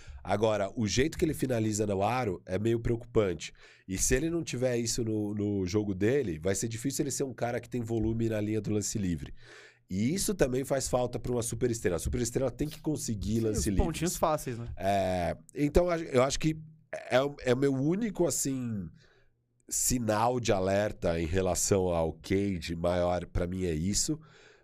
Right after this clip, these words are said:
Speaker 1: Mas, cara, ele é muito talentoso.
Speaker 2: É,
Speaker 1: E
Speaker 2: eu
Speaker 1: jogou
Speaker 2: não
Speaker 1: demais, assim, jogou demais mesmo.
Speaker 2: Firu, não dá pra dar o voto pra ele,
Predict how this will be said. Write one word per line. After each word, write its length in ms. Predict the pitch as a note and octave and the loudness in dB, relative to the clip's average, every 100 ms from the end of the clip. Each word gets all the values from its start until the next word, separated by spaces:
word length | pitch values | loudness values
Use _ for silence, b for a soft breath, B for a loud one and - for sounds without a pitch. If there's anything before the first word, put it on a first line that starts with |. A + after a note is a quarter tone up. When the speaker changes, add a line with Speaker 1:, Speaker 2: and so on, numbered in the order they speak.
| _ | _
Speaker 1:
Mas, 300 | A2 G#2+ C3 | -8 -2 -2
cara, 200 | - B2+ | -2 -2
ele 80 | G#2+ | -2
é 40 | A2 | -2
muito 320 | F#2+ F#2 - | -4 -6 -6
talentoso. 600 | D#2 C#2+ C#2 C2+ A#1 - - | -6 -6 -8 -10 -10 -12 -16
Speaker 2:
É, 220 | - - | -14 -4
Speaker 1:
E 20 | G2+ | 0
Speaker 2:
eu 40 | |
Speaker 1:
jogou 280 | A#2 B2+ B2+ | 2 2 2
Speaker 2:
não 40 | B2 | 0
Speaker 1:
demais, 520 | B2 A2+ F#2 D#2 D2+ | 0 0 2 0 -4
assim, 220 | B1+ D#2 | -8 -6
jogou 240 | D#2+ E2+ | -2 -2
demais 480 | G#2 A2+ G2+ G2 G2+ | -2 0 0 0 0
mesmo. 360 | E2 F2+ F#2+ G2+ | 0 0 0 -2
Speaker 2:
Firu, 380 | G#3+ F#3+ E3+ - | 0 2 0 0
não 200 | F#3+ G#3+ | -2 0
dá 180 | D#3+ E3 | 0 0
pra 220 | E3 D3 | 2 0
dar 160 | B2+ B2+ | 2 -2
o 60 | |
voto 380 | A#2 A#2 A#2 A2+ | -2 -4 -6 -8
pra 260 | - A2+ A2 | -10 -6 -6
ele, 280 | A#2 G#2 | -6 -8